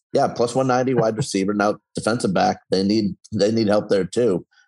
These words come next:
which is also the favorite, plus one ninety. But, um, like I said, need help in secondary, secondary, but I feel wide receiver is the way they'll go. Thielen, uh, is a Panther now after nine seasons in Minnesota. After Jefferson, the Vikings are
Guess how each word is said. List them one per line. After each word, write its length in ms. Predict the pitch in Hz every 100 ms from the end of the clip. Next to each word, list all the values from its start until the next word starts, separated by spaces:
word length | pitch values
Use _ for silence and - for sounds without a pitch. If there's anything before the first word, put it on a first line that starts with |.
| -
which 180 | 95
is 80 | 92
also 340 | 110 117 - 98
the 60 |
favorite, 400 | 107 95 92 - -
plus 200 | 98 -
one 160 | 90
ninety. 300 | 87 90 87
But, 220 | 87 90 87 _ _ _ -
um, 560 | 92 90 87 80 73 - _ _ _ -
like 80 |
I 40 | 95
said, 180 | 90 82
need 200 | 95 104
help 160 | 107
in 80 | 98
secondary, 400 | 107 104 110 104 - -
secondary, 380 | 104 120 110
but 100 | 110
I 100 | 101
feel 160 | 95 117
wide 160 | 110 117
receiver 300 | 104 123 117
is 60 |
the 80 | 113
way 120 | 117
they'll 220 | 120 123
go. 280 | 113 139 90 - -
Thielen, 360 | 110 127 143 139 _ _ _
uh, 160 | 95 92 -
is 100 | 92
a 80 |
Panther 460 | 92 - 107 117 127
now 400 | 120 120 127 139
after 260 | - 101 92
nine 280 | 92 101 92
seasons 360 | 101 104 104
in 140 | 90 95
Minnesota. 680 | 95 - 101 101 123 135 - _ -
After 200 | 101 101
Jefferson, 560 | 92 101 104 104 123 113
the 80 |
Vikings 520 | 87 98 107 101 95
are 80 | 90